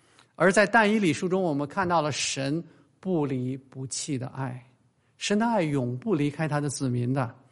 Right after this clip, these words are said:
神的爱是那种坚忍深厚的大爱。那么，什么是神的眷爱啊？我们从今天的经文中再仔细地去想，有三个方面。第一，神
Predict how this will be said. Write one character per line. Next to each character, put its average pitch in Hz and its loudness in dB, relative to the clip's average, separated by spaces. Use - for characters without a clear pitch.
神 196 2
的 214 6
爱 180 6
是 185 -2
那 180 4
种 139 2
坚 196 4
忍 131 2
深 175 2
厚 147 0
的 123 -2
大 131 0
爱。 135 -4
那 214 2
么， 175 4
什 - -2
么 196 2
是 - -2
神 135 -2
的 135 0
眷 180 2
爱 131 -4
啊？ 123 -12
我 143 2
们 151 4
从 156 0
今 202 0
天 190 2
的 160 2
经 151 -4
文 147 0
中 143 -2
再 127 0
仔 127 -12
细 175 -2
地 147 2
去 139 -4
想， 120 -6
有 117 -2
三 165 4
个 135 2
方 151 2
面。 147 0
第 175 4
一， 170 0
神 151 -2